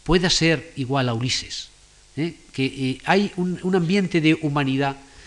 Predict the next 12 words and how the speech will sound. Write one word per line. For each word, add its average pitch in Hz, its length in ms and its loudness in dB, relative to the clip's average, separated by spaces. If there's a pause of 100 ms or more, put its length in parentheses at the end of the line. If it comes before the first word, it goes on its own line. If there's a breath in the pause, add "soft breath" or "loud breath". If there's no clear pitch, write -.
(420 loud breath)
esencial 139 640 2 (380)
en 127 120 -2
la 127 100 0
Odisea, 110 440 -4
que 131 160 -6
quizá 127 240 2
no 180 100 2
se 170 160 -2
revela 147 460 2
en 123 120 -4
ningún 127 240 0
espacio 113 520 -4